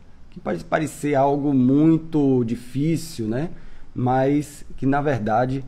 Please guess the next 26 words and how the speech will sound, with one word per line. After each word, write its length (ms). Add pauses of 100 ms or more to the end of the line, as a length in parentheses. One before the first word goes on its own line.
(100)
é 80
um 120
grande 600
facilitador 1000 (340)
da, 200
da, 300
dos 280
nossos 400
atendimentos. 760 (840)
Elas 300
são 220
rápidas, 680 (220)
são 140
seguras, 800
elas 320
têm 120
os 100
algoritmos 880
que 160
se 140
você 560 (220)
mistura 920 (300)
alguma, 880
você, 500 (300)
é, 320
prescreve 880